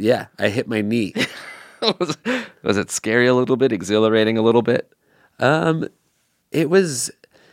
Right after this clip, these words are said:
Speaker 1: it didn't hurt. It, I guess it was, it was exhilarating, but then there was, like, the fear of as soon as I popped up, 'cause my ankle didn't feel, like,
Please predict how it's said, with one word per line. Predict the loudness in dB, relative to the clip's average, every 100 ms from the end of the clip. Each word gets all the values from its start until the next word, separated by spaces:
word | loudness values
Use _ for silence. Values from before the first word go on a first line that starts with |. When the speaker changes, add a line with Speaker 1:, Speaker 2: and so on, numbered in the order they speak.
| _ _ _
Speaker 1:
it | 0
didn't | 2 2 -2
hurt. | 0 2 2 -2 _
It, | -2 -2 -2 -18 _
I | 0
guess | 2 2
it |
was, | 2 2
it | 0 -4 -2 2
was | 2
exhilarating, | 0 0 2 4 4 2 2 -2 -6 -16 -2
but | 0 4
then | 4
there | 4
was, | 2 2
like, | 0
the | -2
fear | -6 -2 0 2 2 -2 -4 -16 -12
of | -2
as | -2 0
soon | 0
as | 0
I | -2
popped | 0 -2 2
up, | 0 0
'cause | -2 0
my | 2
ankle | 0 2 2
didn't | 2 0 -2
feel, | 0 0
like, | -4 -8 -12